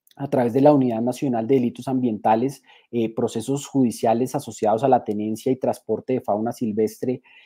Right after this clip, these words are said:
eh, sin contar con los permisos a-, que hemos explicado y que hay, eh, por supuesto, eh, que contempla el régimen jurídico, el ordenamiento jurídico. Hay algunos casos exitosos que los ha manejado directamente la Unidad Nacional de Delitos Ambientales,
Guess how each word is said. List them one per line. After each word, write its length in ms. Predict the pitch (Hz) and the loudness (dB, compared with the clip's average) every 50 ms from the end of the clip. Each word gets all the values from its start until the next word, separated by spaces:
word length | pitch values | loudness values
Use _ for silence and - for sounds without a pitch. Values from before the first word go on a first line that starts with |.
| _ _ - | _ _ -4
eh, 200 | 120 120 120 120 | 0 0 0 0
sin 320 | - - 160 160 147 131 | 0 2 4 4 4 4
contar 420 | - 139 120 113 - 131 127 123 - | 2 0 0 2 4 4 4 4 2
con 160 | - 143 135 | 2 2 2
los 160 | 135 127 - | 2 0 -2
permisos 720 | - - 110 107 110 113 107 - - 131 131 127 - - | -2 -2 -2 0 0 -2 -4 -4 -6 -6 -8 -8 -8 -8
a-, 160 | - 120 - _ _ _ | -8 -8 -8 _ _ _
que 140 | - 123 | 0 0
hemos 220 | 113 110 113 113 139 | 0 0 0 -4 -6
explicado 720 | 123 - - 117 110 107 - 113 104 104 110 117 113 - | -8 -6 -4 -4 -4 -2 2 4 4 6 6 4 2 -2
y 100 | - 123 - | -6 -8 -8
que 200 | _ - 113 110 | _ -2 0 2
hay, 360 | 107 104 101 101 107 113 110 - _ _ _ _ _ _ _ _ | 2 2 2 0 -2 -4 -6 -10 _ _ _ _ _ _ _ _
eh, 300 | 120 120 120 113 110 113 | 0 0 2 2 0 0
por 160 | - 131 117 101 | 0 0 0 0
supuesto, 840 | - 117 - - 117 113 107 - - - 135 127 127 120 113 117 - - _ _ _ _ _ - | -2 -6 -2 0 0 0 0 -2 -2 2 4 4 6 4 4 0 -4 -16 _ _ _ _ _ 2
eh, 680 | 135 135 127 123 120 117 113 110 107 104 104 101 101 101 - _ _ - | 6 6 8 8 8 6 4 2 0 -2 -4 -8 -8 -10 -14 _ _ 2
que 100 | 180 170 | 4 6
contempla 580 | - 156 143 131 - 208 226 208 - 143 127 | 6 6 6 8 10 10 10 10 8 4 0
el 60 | 120 | 0
régimen 360 | 110 143 120 - 135 131 131 123 | 0 0 0 0 0 0 0 -2
jurídico, 580 | - 127 110 113 113 117 120 117 - 147 139 | -2 -2 -2 0 0 0 0 2 4 4 4
el 80 | 123 113 | 4 2
ordenamiento 500 | 110 107 110 110 104 107 104 101 - 123 | 0 -2 -2 -2 -2 -2 -4 -4 -6 -4
jurídico. 560 | - 123 107 104 107 101 98 - - - - _ | -2 -2 0 0 0 0 -2 -4 -10 -18 -12 _
Hay 100 | - 120 | 2 2
algunos 300 | 127 127 139 143 143 139 | 4 4 4 2 2 2
casos 320 | - - 139 139 143 135 151 | 0 0 0 0 -2 -4 -6
exitosos 560 | 147 - - 110 - - 110 104 - 127 - | -6 -6 -6 -6 -2 -2 -2 -2 -4 -8 -6
que 120 | - 143 123 | -2 0 0
los 180 | 120 - - | 2 2 4
ha 80 | 117 123 | 4 4
manejado 600 | 135 143 151 156 151 139 113 - 135 131 139 147 | 4 4 4 4 2 2 2 4 4 6 6 6
directamente 580 | 143 120 110 - - 135 135 135 127 123 147 | 6 4 2 -2 -2 -2 0 0 0 0 2
la 100 | 143 139 | 4 4
Unidad 320 | 131 120 110 110 107 107 107 | 4 2 0 -2 -2 -2 -2
Nacional 460 | 113 123 120 - 135 120 113 107 104 | -2 -4 -4 -4 -6 -4 -4 -4 -2
de 80 | 110 117 | -2 -2
Delitos 340 | 110 101 101 - - - | -2 -2 -4 -8 -10 -10
Ambientales, 640 | 123 117 110 110 104 98 - 135 147 160 165 147 147 | -8 -6 -4 -4 -6 0 4 6 6 6 6 4 0